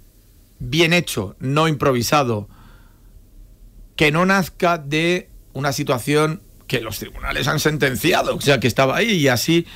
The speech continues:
la, la, la Sociedad Anónima Deportiva Club Atlético de Madrid, que es la más importante de España, viene de una situación irre-, irregular, aunque prescrita.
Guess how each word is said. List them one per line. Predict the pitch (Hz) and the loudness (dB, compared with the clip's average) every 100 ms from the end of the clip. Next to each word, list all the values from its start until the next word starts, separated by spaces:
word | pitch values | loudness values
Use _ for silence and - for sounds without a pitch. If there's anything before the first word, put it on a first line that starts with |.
| - - - - - | -20 -20 -20 -14 -4
la, | 139 131 - | 0 0 0
la, | 139 123 127 - | 0 2 0 -6
la | 139 131 131 - 127 123 | -6 -4 -4 -2 0 2
Sociedad | 117 147 143 165 | 0 0 2 2
Anónima | 170 165 160 | 2 0 0
Deportiva | 143 120 160 143 | 0 0 2 2
Club | 151 | 2
Atlético | 147 151 147 | 2 2 0
de | |
Madrid, | 143 160 | 0 0
que | 147 | 0
es | 139 | 2
la | 143 | 2
más | 165 156 | 2 0
importante | 143 127 139 131 | -2 -2 0 0
de | 135 | 0
España, | 123 143 147 190 - - - - | 0 0 0 -2 -6 -20 -20 -8
viene | 127 143 165 | 0 2 2
de | 170 | 2
una | 180 | 2
situación | 151 156 143 156 170 | 0 0 0 0 0
irre-, | 160 147 135 139 - | 0 0 -2 -4 -2
irregular, | 147 143 165 233 | 0 4 4 4
aunque | 185 127 123 | 2 2 -2
prescrita. | - 131 127 - 135 - | 0 -2 0 0 -2 -2